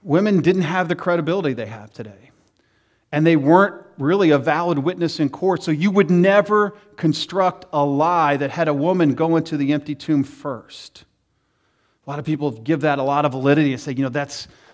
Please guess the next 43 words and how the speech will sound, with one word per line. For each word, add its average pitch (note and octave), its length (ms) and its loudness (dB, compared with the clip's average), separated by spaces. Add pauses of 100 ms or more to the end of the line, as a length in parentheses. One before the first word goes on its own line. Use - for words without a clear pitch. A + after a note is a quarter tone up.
(160)
that's D#3 180 -2
something E3 300 -2
that - 340 -4
probably F#3 460 6
happened. E3 400 2
No D#3+ 140 6
one F3+ 240 6
would D#3 160 2
make D#3 300 0
that D3 260 -4
up." C3+ 340 -6 (720)
But F3 100 4
also, A#3+ 300 6
the D#3 100 -2
tomb F#3+ 640 2
is C#3 260 -4
empty. - 560 -16 (1040)
The C#3+ 80 -8
tomb G3+ 680 -2
is D3+ 480 -2
empty. C#3 680 -10 (520)
And C3+ 220 -2
though F3 340 4
the C#3+ 120 0
Jewish E3 340 0
leaders E3+ 320 2
cooked - 320 -8
up E3 140 -2
a D3+ 60 -2
scheme F3 500 0
with D#3 180 0
the C3+ 160 -4
Roman D#3+ 360 4
guards D3+ 360 2
to D3+ 80 -8
say E3 240 -2
they D#3+ 160 0
fell D#3+ 280 0
asleep D#3+ 440 -2
and B2+ 100 -4
paid E3 280 -6
them D#3 160 -4
off, D3+ 240 -4